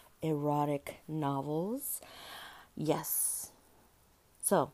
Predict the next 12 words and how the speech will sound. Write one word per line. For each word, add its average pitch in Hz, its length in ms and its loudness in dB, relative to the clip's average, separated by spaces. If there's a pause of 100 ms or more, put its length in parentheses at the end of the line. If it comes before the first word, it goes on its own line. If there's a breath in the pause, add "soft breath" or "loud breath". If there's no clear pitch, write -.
this 185 160 4
is 175 120 -2
a 196 60 2
great 180 720 2
way 170 460 6
to - 140 -2
just 165 380 6 (360)
kill 214 140 6
some 233 160 2
time, 185 340 2 (480)
listen 170 380 2
from, 180 340 -2